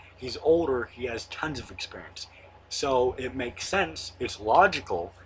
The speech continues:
that James Storm beat him. So I like the result of that match. For the match, I, I don't really know. I just saw the ending. Now we move on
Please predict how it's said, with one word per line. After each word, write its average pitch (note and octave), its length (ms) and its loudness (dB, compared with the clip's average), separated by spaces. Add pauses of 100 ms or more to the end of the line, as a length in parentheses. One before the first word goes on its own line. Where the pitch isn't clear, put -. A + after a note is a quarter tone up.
(100)
that A#2 180 -10
James A#2+ 280 -6
Storm A#2+ 300 -8
beat A2 160 -8
him. F#2 80 -12 (320)
So C#3+ 300 -2
I B2 120 0
like D3 280 0
the D3 80 -10
result A#2+ 400 -2
of G2 120 -14
that F#2+ 220 -4
match. E2 300 -10 (320)
For B2+ 100 -8
the A#2+ 100 -6
match, F3 420 -4 (120)
I, A#2 280 -2
I A2 140 -4
don't A#2+ 260 -6
really A2 220 -6
know. F#2 200 -4
I E2+ 100 -6
just F#2 180 -6
saw G#2+ 120 -2
the G2 180 -8
ending. F2 220 -16 (1400)
Now E3 280 6
we A#3 140 0
move F#3+ 280 2
on G#2 480 0